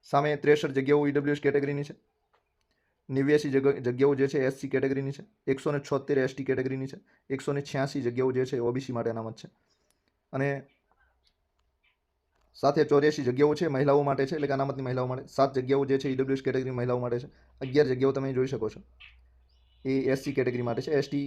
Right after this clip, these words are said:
કક્ષાની મહિલાઓ માટે તેતાલીસ જગ્યાઓ છે અને ઓ બી સીની મહિલાઓ માટે ચુમ્માલીસ જગ્યાઓ છે અને કુલ જે માજી સૈનિકો છે એમના માટે આ આઠસો ત્રેવીસમાંથી એકસઠ સીટો રિઝર્વ છે. તો માજી સૈનિકોનું મેરિટ આ વખતે એંશી જેવું જ અટકશે, એટલે કે એ દોડમાં પણ ગયા વખતે આપણે એનાલિસિસ કર્યું હતું કે નથી મળતા.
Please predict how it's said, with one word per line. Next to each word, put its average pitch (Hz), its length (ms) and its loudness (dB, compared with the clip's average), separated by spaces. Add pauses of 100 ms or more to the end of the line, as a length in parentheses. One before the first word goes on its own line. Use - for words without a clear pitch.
(120)
કક્ષાની 131 360 -4
મહિલાઓ 127 200 0
માટે 131 160 -4
તેતાલીસ 131 340 0
જગ્યાઓ 110 280 -2
છે 185 100 -10
અને 156 80 -6
ઓ 127 80 -2
બી 131 120 -4
સીની 127 140 -6
મહિલાઓ 123 180 0
માટે 123 160 -6
ચુમ્માલીસ 123 280 -6
જગ્યાઓ 107 240 -2
છે - 180 -16
અને 131 160 -10
કુલ 135 180 0 (300)
જે 131 100 -6
માજી 127 220 2
સૈનિકો 131 340 -2
છે 135 100 -4
એમના 127 160 -4
માટે 127 180 -2
આ 120 100 0 (160)
આઠસો 127 260 -4
ત્રેવીસમાંથી 127 460 -4
એકસઠ 127 280 -6
સીટો 127 240 -6 (240)
રિઝર્વ 123 300 0
છે. - 100 -14 (160)
તો - 120 -16
માજી 151 240 0
સૈનિકોનું 143 300 -2
મેરિટ 139 160 0
આ 131 80 2
વખતે 131 160 -6
એંશી 131 300 -10 (100)
જેવું 127 240 -4
જ 113 40 -6
અટકશે, 107 280 -8 (920)
એટલે 127 100 -4
કે 139 120 0 (340)
એ 135 140 -2 (100)
દોડમાં 135 300 0
પણ 127 100 -2
ગયા 131 160 2
વખતે 131 140 -4
આપણે 127 180 -4 (300)
એનાલિસિસ 131 420 -4
કર્યું 131 200 -4
હતું 104 140 -14
કે 127 120 -8
નથી 120 240 -4
મળતા. 104 200 -6